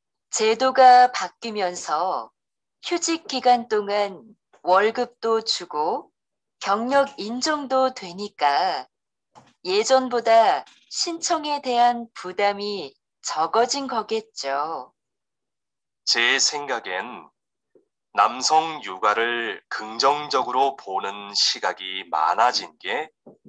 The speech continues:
Speaker 2: 큰 이유인 것 같아요. 정부나 회사에서 남성 육아를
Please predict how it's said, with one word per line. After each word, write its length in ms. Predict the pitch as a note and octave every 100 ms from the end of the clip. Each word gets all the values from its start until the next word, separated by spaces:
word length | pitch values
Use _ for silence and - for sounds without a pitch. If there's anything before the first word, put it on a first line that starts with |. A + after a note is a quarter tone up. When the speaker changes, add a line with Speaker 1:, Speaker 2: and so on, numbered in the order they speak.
| - -
Speaker 2:
큰 560 | - F#3 F3 E3+ D#3+ -
이유인 500 | A2 C#3 D#3 B2 F2+
것 260 | F#2 -
같아요. 760 | - F2 - E2 D2+ D#2+ E2 - _ _ _ _ _ _ - _ -
정부나 800 | - A#2+ C3 C3+ C#3 C3+ C3+ C3 -
회사에서 840 | D3 - C#3 G#2 F2+ G#2+ G#2 G#2+ - _ _ _ _ -
남성 560 | F#2+ G#2+ A#2 D#3+ E3
육아를 640 | A#2+ G2+ F#2+ G2 G#2 G2